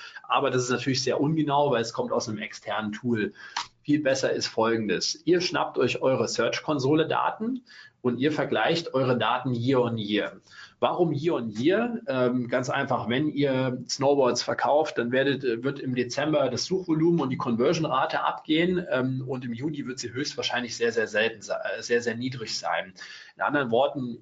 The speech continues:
ihr wollt nicht den Juni mit dem Dezember vergleichen, sondern mit dem Dezember, mit dem Vorjahresdezember, um, äh, dann möglichst saubere Daten zu haben.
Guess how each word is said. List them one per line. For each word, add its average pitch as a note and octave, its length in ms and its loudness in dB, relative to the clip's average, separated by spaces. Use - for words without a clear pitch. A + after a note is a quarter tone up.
ihr A2+ 160 -4
wollt B2+ 260 0
nicht A#2+ 140 -12
den A#2 60 -8
Juni C#3 260 0
mit B2 140 -8
dem A#2 60 -10
Dezember C#3+ 440 -2
vergleichen, C3+ 500 0
sondern A#2+ 320 0
mit A2+ 240 -8
dem A2 160 0
Dezember, C#3+ 540 0
mit A#2+ 140 -4
dem A#2 120 -2
Vorjahresdezember, B2 1500 0
um, A#2 380 0
äh, G#2 320 2
dann G#2+ 160 0
möglichst B2+ 420 0
saubere A2 400 2
Daten E2+ 340 -2
zu G#2 220 -8
haben. F#2 220 -6